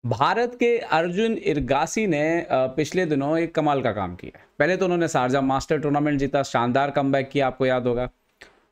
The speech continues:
उसके बाद वो दुबई ओपन भी almost जीतने के करीब पहुंच गए थे, खैर तीसरे स्थान पर रहे और, अ,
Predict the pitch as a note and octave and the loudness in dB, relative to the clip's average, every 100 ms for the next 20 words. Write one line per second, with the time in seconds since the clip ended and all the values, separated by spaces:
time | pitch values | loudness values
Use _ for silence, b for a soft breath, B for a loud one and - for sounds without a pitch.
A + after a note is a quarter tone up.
0 | _ F3+ F#3+ A#3+ A#3+ A#3+ A#3 D#3+ E3+ A3+ | _ -2 0 2 2 0 0 0 2 2
1 | A3 G#3+ A3 G#3+ F3+ F3+ G3 F3 F3+ F3+ | 2 0 0 2 2 2 0 0 0 0
2 | F#3 F3 F3+ F3+ E3+ D#3+ D#3+ F3 F3 E3+ | 0 0 0 0 0 0 0 -2 -2 -2
3 | E3 C#3+ C#3+ F3 - E3+ D#3+ E3 E3 E3+ | 0 0 2 0 2 0 0 0 0 0
4 | - - A#2 A#2+ A#2 A2+ A2+ A2 A2 G#2+ | -2 0 2 2 2 2 2 2 2 2
5 | G#2+ | 0